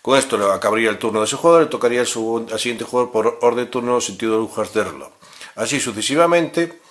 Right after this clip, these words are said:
hasta que la ficha de mercado de bonus sea sacada fuera del mercado de bonus. Con esto jugaremos el último turno y tendremos una puntuación final determinando el ganador.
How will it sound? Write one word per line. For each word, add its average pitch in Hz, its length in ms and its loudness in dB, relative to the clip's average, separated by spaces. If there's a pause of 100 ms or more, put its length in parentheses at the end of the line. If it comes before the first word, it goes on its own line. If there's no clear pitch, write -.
(180)
hasta 123 380 4
que 104 80 -4
la 110 140 2
ficha 117 440 -2
de 95 100 -4
mercado 123 500 0
de 170 40 2
bonus 175 600 2 (400)
sea 151 360 4
sacada 135 600 6
fuera 131 300 4
del 120 140 2
mercado 107 400 0
de 98 60 -6
bonus. 76 280 -10
Con 120 200 -4
esto 98 240 -6
jugaremos 107 420 -6
el 117 80 -4
último 156 380 -2
turno 160 500 0
y 120 100 -6
tendremos 110 440 -4
una 117 140 0
puntuación 123 460 -4
final 131 260 2
determinando 98 540 -6
el 90 80 -8
ganador. 69 280 -10